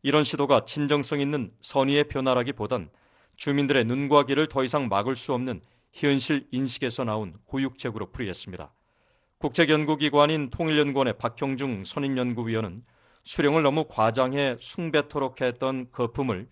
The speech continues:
현실에 맞게 걷어내는 과정으로 진단했습니다.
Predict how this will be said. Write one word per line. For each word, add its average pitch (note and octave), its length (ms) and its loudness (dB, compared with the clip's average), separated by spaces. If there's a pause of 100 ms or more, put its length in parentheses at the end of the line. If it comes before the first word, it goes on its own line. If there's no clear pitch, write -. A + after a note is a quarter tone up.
(300)
현실에 C#3 380 2
맞게 A#2+ 300 2
걷어내는 C3 640 0
과정으로 A2+ 520 -2
진단했습니다. F#2 840 -8